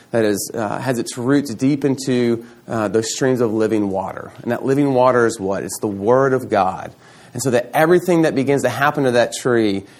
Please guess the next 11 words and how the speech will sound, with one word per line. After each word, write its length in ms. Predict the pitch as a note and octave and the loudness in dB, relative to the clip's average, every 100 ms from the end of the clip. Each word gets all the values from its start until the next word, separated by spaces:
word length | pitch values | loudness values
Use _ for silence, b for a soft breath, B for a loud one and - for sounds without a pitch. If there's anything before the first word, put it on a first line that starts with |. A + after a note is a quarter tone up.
| B - | B -2
is, 260 | A#2 G2+ - | -2 -2 -4
is 180 | A#2 A2 | -2 -2
affected 600 | A2 - E3 E3 E3 C3 | -6 -2 0 0 0 2
by 220 | B2+ A#2+ | 4 4
and 120 | A2 | 0
caused 540 | - - D#3 D#3+ C3 B2+ | -4 2 4 4 2 2
by 180 | A#2 | 2
the 120 | A2+ A2 | 2 0
living 420 | A#2 B2+ C#3 B2+ | 2 2 2 2
water 540 | A#2 A#2 A#2 G#2 G2 - b b - | 4 4 4 2 0 -6 b b -2
of 600 | B2 C3+ C3+ C3+ B2+ - | 4 6 6 4 0 -12